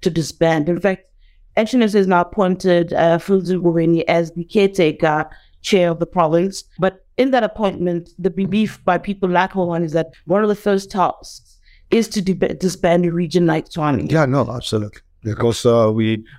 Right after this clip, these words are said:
Speaker 2: we've got, uh, the, to, we want me to show you correspondence from, uh, R E C of Tshwane,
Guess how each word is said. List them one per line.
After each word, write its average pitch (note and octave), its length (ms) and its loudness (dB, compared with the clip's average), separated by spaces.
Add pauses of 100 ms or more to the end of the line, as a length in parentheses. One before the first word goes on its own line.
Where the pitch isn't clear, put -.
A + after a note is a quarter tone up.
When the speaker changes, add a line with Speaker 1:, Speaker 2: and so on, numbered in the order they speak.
Speaker 2:
we've G#2+ 200 -2
got, A#2+ 200 2 (160)
uh, A2+ 280 2 (100)
the, G#2+ 380 2
to, - 380 -6
we A2+ 80 0
want A#2+ 200 2
me B2 80 -2
to - 100 -16
show - 320 0
you A#2 320 0
correspondence A#2 880 0 (240)
from, G#2+ 440 2
uh, G#2+ 300 4 (300)
R B2 160 -2
E A#2+ 100 -2
C A2+ 380 -2
of A2 180 -2
Tshwane, A#2 440 -2